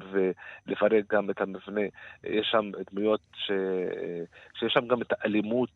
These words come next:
אה, של העיר, אה, נמצאת שם באופן ברור, כבר, כבר מהסצנה, אה, הראשונה או מהפרק הראשון. הוא כותב, אה, כותב שם, אה,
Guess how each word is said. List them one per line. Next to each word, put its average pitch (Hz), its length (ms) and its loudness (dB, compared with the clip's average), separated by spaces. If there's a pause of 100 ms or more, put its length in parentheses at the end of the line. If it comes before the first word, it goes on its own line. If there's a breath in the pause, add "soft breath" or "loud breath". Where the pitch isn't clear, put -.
(120)
אה, 80 40 0 (260)
של 92 240 -2
העיר, 85 460 -2
אה, 92 180 -6
נמצאת 95 400 -6
שם 90 240 -2
באופן 92 380 -4
ברור, 104 180 0 (140)
כבר, 104 240 6 (280)
כבר 117 240 4
מהסצנה, 110 800 0 (500 loud breath)
אה, 90 240 0
הראשונה 107 440 2
או 92 160 2
מהפרק 92 580 2
הראשון. 87 400 0 (320 loud breath)
הוא 101 180 0
כותב, 101 280 4 (140)
אה, 92 340 4 (340 loud breath)
כותב 107 200 2
שם, 110 240 2 (120)
אה, 104 200 0